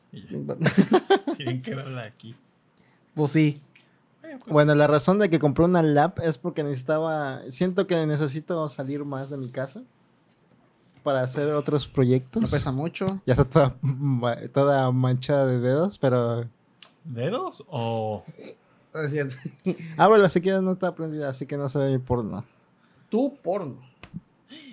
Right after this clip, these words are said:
Speaker 1: Ya le pegó. Ah, su
Speaker 2: Ahí está.
Speaker 1: perro.
Speaker 3: Es una ThinkPad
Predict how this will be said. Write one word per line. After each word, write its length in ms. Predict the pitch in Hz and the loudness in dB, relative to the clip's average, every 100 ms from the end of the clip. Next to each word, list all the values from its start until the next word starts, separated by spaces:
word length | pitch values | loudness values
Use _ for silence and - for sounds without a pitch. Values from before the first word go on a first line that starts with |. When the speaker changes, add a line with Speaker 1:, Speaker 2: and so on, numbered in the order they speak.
| 139 _ 127 | -20 _ -20
Speaker 1:
Ya 140 | 92 | -20
le 100 | 95 | -20
pegó. 180 | - 127 - | -20 -20 -18
Ah, 280 | 139 135 127 | -16 -14 -14
su 220 | - - - | -16 -20 -14
Speaker 2:
Ahí 140 | 143 | -10
está. 160 | 151 151 | -8 -8
Speaker 1:
perro. 120 | 123 151 | -8 -2
Speaker 3:
Es 140 | 139 | 2
una 240 | 185 170 | 4 4
ThinkPad 500 | - 180 180 - 180 | 4 2 2 0 0